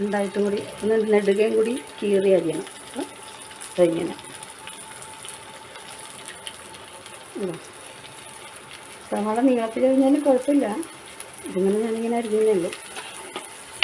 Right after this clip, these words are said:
ഇങ്ങനെ അത് വഴണ്ടി വരണം. നല്ലപോലെ ഒന്ന്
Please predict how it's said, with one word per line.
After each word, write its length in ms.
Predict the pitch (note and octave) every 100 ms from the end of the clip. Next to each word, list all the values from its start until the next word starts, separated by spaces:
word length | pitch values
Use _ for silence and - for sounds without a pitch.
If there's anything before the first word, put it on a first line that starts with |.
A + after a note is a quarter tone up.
| - - - D4+
ഇങ്ങനെ 280 | G3+ F3+ G3+ - - - - - - - - - - - -
അത് 100 | G#3+
വഴണ്ടി 340 | G3+ F#3 F3 F3
വരണം. 280 | D#3+ D3+ - - - G#3
നല്ലപോലെ 480 | F3 E3 E3+ F3 D#3+
ഒന്ന് 120 | D#3+